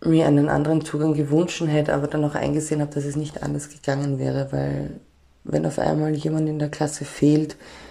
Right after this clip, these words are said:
dann fehlt die Person und man macht sich ja auch Sorgen und dann ist es auch wichtig zu wissen, warum, was jetzt los ist. Und ich hab da nicht wirklich irgendwie Unterstützung von irgendjemandem bekommen können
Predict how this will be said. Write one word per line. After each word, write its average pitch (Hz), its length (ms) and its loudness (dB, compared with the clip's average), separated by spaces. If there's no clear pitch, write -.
dann 147 600 4
fehlt 165 400 2
die 160 60 2
Person 147 400 2
und 151 80 2
man 151 140 0
macht 139 180 -6
sich 151 200 -2
ja 147 120 4
auch 147 100 -2
Sorgen 147 460 0
und 143 160 -4
dann 147 140 -2
ist 143 120 -6
es - 140 -10
auch 151 220 -6
wichtig 151 420 -4
zu - 160 -8
wissen, 143 380 -2
warum, 151 440 4
was 135 220 -4
jetzt 147 360 -6
los 135 340 -6
ist. 135 340 -8
Und 147 680 0
ich - 180 -4
hab 156 160 -4
da 185 80 -4
nicht 185 320 0
wirklich 170 480 -4
irgendwie 170 380 0
Unterstützung 170 560 -4
von 170 180 -2
irgendjemandem 156 560 0
bekommen 156 560 -2
können 156 580 2